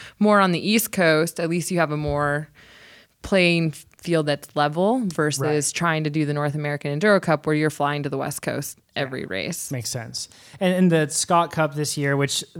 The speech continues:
Speaker 2: I believe they have a p-, I don't know if that's Jubal Davis or if that's,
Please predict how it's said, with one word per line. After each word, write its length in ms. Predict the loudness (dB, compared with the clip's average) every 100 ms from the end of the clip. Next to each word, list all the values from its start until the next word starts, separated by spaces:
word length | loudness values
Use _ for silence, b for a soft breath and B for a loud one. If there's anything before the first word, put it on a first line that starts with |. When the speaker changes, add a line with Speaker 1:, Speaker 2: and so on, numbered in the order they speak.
| -8
Speaker 2:
I 80 | -6
believe 340 | -4 -2 -2
they 120 | 0
have 220 | 2 2 2
a 60 |
p-, 180 | -4 -6
I 120 | 0
don't 120 | 2
know 140 | 4 4
if 80 | 2
that's 300 | 0 -2 -10 _ _ -12
Jubal 320 | -6 -2 -2
Davis 500 | 0 2 4 2 2
or 120 | 2
if 120 | 2 2
that's, 420 | 0 0 -6